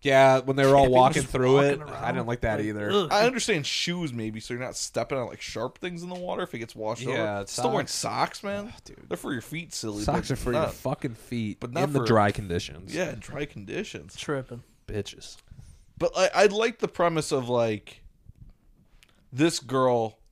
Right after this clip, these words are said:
Speaker 3: you know, the sun girl, the more she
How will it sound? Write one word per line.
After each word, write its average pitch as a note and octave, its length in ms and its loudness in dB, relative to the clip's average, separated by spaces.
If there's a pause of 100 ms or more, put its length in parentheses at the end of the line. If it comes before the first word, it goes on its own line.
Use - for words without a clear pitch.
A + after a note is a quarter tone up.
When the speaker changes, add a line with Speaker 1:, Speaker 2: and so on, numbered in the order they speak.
(220)
Speaker 3:
you C#3 100 -2
know, A2+ 220 -2
the C3 120 0
sun C3+ 380 2
girl, G2+ 440 -2 (460)
the C3 100 0
more C#3 280 4
she B2+ 500 -4